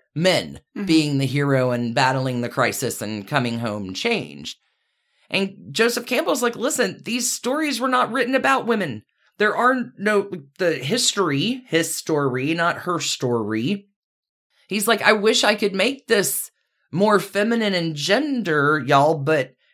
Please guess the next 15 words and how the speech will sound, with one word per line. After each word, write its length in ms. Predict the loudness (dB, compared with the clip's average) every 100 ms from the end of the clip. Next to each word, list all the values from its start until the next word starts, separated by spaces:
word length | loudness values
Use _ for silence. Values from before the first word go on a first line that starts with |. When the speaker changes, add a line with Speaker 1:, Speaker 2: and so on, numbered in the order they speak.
| -6
Speaker 1:
it's 200 | -4 -2
just 240 | -2 -4
not 400 | -2 2 2 0
in 280 | -2 -2 0
the 100 | -2
canon. 680 | -4 -8 -4 -2 -4 -4 -6
I 100 | -6
can't 340 | -2 -2 0
work 260 | 0 0 0
with 140 | -4
what 220 | -2 -2
isn't 340 | -2 -2 -6 -4
there." 480 | -6 -6 -8 -12 -16 _ _ _ _ _ -2
Maureen 500 | 0 4 4 4 4
Murdoch 640 | 4 4 4 6 4 2